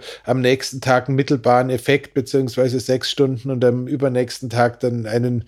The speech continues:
noch viel deutlich spürbaren Effekt. Das ist natürlich, wenn man jetzt sagt, äh,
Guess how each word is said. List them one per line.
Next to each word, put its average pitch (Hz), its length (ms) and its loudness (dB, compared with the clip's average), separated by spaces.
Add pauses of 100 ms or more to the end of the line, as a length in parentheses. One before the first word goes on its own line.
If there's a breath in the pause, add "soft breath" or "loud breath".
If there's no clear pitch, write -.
(380 loud breath)
noch 135 360 0
viel 135 340 -2
deutlich 123 500 0
spürbaren 127 840 2
Effekt. 120 420 -4
Das 120 160 -6
ist - 120 -8
natürlich, 127 520 -2
wenn 123 120 0
man 123 120 0
jetzt 117 100 -10
sagt, - 380 -2
äh, 120 240 0